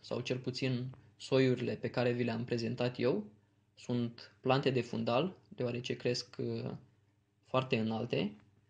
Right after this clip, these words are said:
Nu trebuie să le puneți în fața acvarului așa cum am pus eu, dar, în apărarea mea, vreau să știți că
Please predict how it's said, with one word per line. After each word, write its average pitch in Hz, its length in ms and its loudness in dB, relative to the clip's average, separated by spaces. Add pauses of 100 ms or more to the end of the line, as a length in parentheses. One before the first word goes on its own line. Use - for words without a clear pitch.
(680)
Nu 139 100 -2
trebuie 131 340 6
să 127 120 -2
le 123 80 2
puneți 127 500 0 (640)
în 135 100 -4
fața 131 300 2
acvarului 123 460 0
așa 131 200 0
cum 131 140 -4
am 123 120 0
pus 127 240 -2
eu, 143 280 2 (800)
dar, 135 180 4
în 139 100 6
apărarea 131 480 4
mea, 143 300 2
vreau 135 180 4
să 131 120 -2
știți 139 280 -2
că 123 460 0